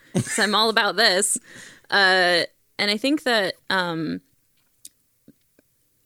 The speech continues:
uh, like a lot of bisexual people, my attraction to, um, women felt different. And so I didn't really know how to categorize it, and I didn't categorize it as attraction. Um,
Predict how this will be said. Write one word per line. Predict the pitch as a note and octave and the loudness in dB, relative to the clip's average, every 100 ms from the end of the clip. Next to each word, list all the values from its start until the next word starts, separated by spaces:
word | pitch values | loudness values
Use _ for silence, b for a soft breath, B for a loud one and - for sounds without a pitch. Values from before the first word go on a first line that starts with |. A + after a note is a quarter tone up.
| - | -4
uh, | G3+ F#3+ F3+ G3+ | 0 2 0 -2
like | A3 B3 | -2 0
a | |
lot | A#3 G3 | 0 0
of | A3 G#3+ | -4 -4
bisexual | A3 A3+ A3 - A3 | -6 -4 -6 -6 -6
people, | A3+ G#3+ A3+ A3 | -6 -4 -4 -4
my | G3 F3+ | -4 -4
attraction | E3+ F3+ F#3+ F3+ - G3 F#3 F3+ - | -4 -8 -4 -4 -4 -10 -8 -10 -12
to, | - F#3 F3 E3+ E3 E3 - _ | -8 -6 -4 -6 -6 -8 -10 _
um, | F3 E3 D#3+ E3 | -6 -6 -8 -8
women | E3 E3 E3+ E3+ - | -8 -6 -8 -10 -14
felt | - F#3 E3+ E3+ - | -6 -6 -6 -12 -8
different. | F#3 A#3+ B3+ - - b b b b b - | -6 -4 -6 -8 -20 b b b b b -10
And | G3+ | -2
so | G3+ | -2
I | |
didn't | G3 F#3 | -2 -4
really | F3+ F3 | -4 -4
know | E3 D#3 | -4 -6
how | D#3+ D#3 | -8 -12
to | - | -12
categorize | - - - - - | -12 -12 -10 -10 -10
it, | - - | -12 -12
and | - F#3 | -10 -8
I | |
didn't | F#3 F3 D#3+ | -8 -8 -8
categorize | E3 D3+ - - | -10 -8 -10 -12
it | - | -12
as | - | -14
attraction. | - - B1+ - - - B B B B B B - | -16 -16 -18 -16 -14 -14 B B B B B B -6
Um, | F#3+ F3 E3 D#3+ D#3 | -2 0 -2 -4 -6